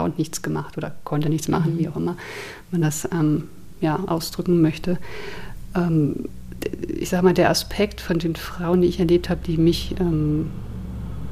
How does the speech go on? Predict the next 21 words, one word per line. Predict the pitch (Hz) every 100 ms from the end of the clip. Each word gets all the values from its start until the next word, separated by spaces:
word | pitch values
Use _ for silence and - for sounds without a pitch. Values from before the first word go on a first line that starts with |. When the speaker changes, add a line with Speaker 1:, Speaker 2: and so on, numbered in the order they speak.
| - -
Speaker 1:
ja, | -
was | - -
heißt | -
missbraucht | 175 - 156 165
haben, | 175 156
aber | 156
das | 151 160 180 -
ist, | -
war | 175
halt, | 175 180
ähm, | 175 175 170 160
der | 170 165
Gewaltteil, | 160 160 175 190 - 185 185 160 - 175 170 165
oder | 165
das | 156
war, | 170 170 165 -
ich | -
sag | 165
mal, | 170
gewaltvoll, | 156 156 160 - - 151 156
also, | 165 175